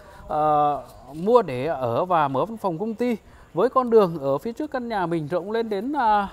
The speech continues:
ờ, con đường này rộng lên đến mười mét, hai bên có vỉa hè cũng như, à,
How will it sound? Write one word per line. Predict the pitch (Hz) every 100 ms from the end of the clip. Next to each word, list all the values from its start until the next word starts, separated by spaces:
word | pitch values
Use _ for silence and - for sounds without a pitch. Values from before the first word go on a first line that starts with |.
| - - - - -
ờ, | 170 170 170 139 - - - - - - - - -
con | 247
đường | 226 175
này | 180
rộng | 180 175
lên | 226
đến | 226 214 -
mười | 240 180
mét, | 170 285
hai | - 247
bên | 226 233 226
có | 185 233
vỉa | 208
hè | 175 196 180 151 -
cũng | 123 170
như, | 226 233
à, | 220 214